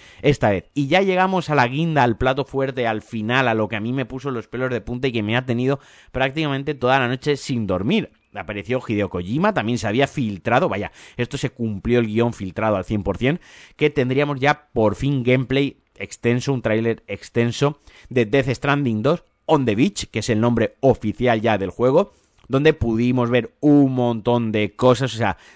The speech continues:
todavía no he entrado a analizar el tráiler, lo haré los próximos días y si os apetece puedo hacer un podcast, un, un Pulsa Star muy breve, analizando y viendo a ver qué detallitos podemos sacar, pero lo que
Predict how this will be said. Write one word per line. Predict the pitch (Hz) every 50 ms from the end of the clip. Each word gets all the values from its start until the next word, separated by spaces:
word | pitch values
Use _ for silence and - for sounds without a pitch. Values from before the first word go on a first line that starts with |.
| _ -
todavía | - 127 120 120 127 139
no | 139 139
he | 135
entrado | 131 120 - 127 127 131 127 120
a | 117 113
analizar | 113 110 110 110 107 104 - 120 120 110
el | 107
tráiler, | 98 110 110 113 120 131 135 123
lo | 120 110 107 104
haré | 101 107 113
los | 120 117 101 -
próximos | - 117 107 - 107 104 104 98
días | 101 113 123 - - _ -
y | 135 135
si | - 127 117
os | 110 - 117
apetece | 107 90 101 85 117 113 - - 151 - - - - - - _
puedo | - - 127 127 127
hacer | 117 - 131 123 120
un | 117 113
podcast, | - - 120 123 - - 120 113 110 - - -
un, | - 110 110 107 104 104 98 92
un | - 92 98 98
Pulsa | - - 127 110 - 131
Star | - - 135 120
muy | 123 120 120 120 117
breve, | 107 113 117 123 127 147 160 - - - - - - -
analizando | - 117 117 113 110 110 110 101 - - 117 113 113 117 117 113 113
y | 110 107
viendo | 101 101 110 117 113 113 113
a | 104
ver | 107 110 110 -
qué | - 110
detallitos | 113 107 101 110 107 110 104 120 110
podemos | - - 110 110 110 110 -
sacar, | 110 98 - 135 135 -
pero | - 127 139
lo | 139 127 120 107
que | - 123 110 - - _ _